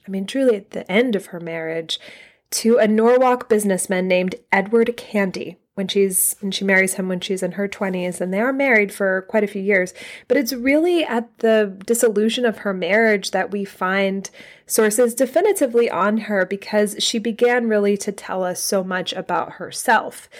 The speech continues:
The couple, who no doubt lived in extreme wealth, I want to be clear, during their marriage,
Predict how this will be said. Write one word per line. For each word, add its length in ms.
The 100
couple, 500
who 140
no 200
doubt 340
lived 500
in 200
extreme 580
wealth, 400
I 80
want 220
to 80
be 100
clear, 400
during 360
their 140
marriage, 600